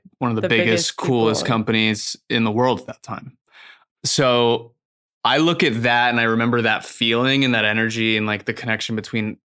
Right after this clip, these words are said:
Speaker 1: me and all those people and what we were doing or what we could do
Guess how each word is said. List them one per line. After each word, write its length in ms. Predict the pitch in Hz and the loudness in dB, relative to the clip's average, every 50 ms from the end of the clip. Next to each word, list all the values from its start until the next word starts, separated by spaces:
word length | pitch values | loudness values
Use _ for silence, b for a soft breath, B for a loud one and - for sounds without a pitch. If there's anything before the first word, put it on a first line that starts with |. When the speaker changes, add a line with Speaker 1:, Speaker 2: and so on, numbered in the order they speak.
| _ _ - | _ _ -8
Speaker 1:
me 300 | 127 113 113 110 110 110 | -4 -2 0 0 0 2
and 100 | 107 107 | 0 0
all 120 | 107 104 | 0 0
those 180 | 104 104 101 - | -2 -4 -4 -6
people 640 | - - 110 101 107 113 117 123 135 139 139 _ _ _ _ _ _ - | -6 -6 -6 -2 0 0 2 2 0 -2 -6 _ _ _ _ _ _ -4
and 100 | 127 117 | -2 -2
what 100 | 117 113 | 0 0
we 100 | 110 110 | -2 -2
were 120 | 107 104 | -4 -6
doing 640 | 101 101 110 107 107 110 117 135 156 175 175 170 170 _ _ _ _ _ _ _ _ _ _ _ _ _ - | -6 -4 -2 0 0 0 0 0 0 0 -2 -4 -6 _ _ _ _ _ _ _ _ _ _ _ _ _ -4
or 100 | 123 117 | -2 -2
what 80 | 110 107 | -2 -2
we 100 | 110 107 | -4 -6
could 380 | 104 - - - 120 120 120 120 | -6 -6 -4 -2 0 0 0 0
do 460 | 123 135 139 143 151 160 170 160 165 | 0 0 2 2 2 0 -2 -4 -6